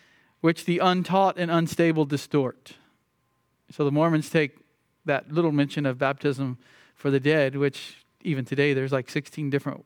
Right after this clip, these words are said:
views on that. The Mormons take it and say, "You can save the people who've already died by getting baptized for them in their name." That's twisting what Paul said because it's difficult to understand. But here's the point.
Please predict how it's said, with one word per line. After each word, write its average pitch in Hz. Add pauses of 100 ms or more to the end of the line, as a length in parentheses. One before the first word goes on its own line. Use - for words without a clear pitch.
views 139
on 127
that. 131 (360)
The 143
Mormons 160
take 147
it 143
and 139
say, 139 (160)
"You 151
can 147
save 151
the 147
people 143
who've 135
already 135
died 135
by 127 (260)
getting 139
baptized 135
for -
them 135
in 127
their 127
name." 147 (160)
That's 156
twisting 160 (360)
what 151
Paul 135
said 135 (180)
because 147
it's -
difficult 147
to -
understand. 131 (220)
But 180
here's 214
the 185
point. 156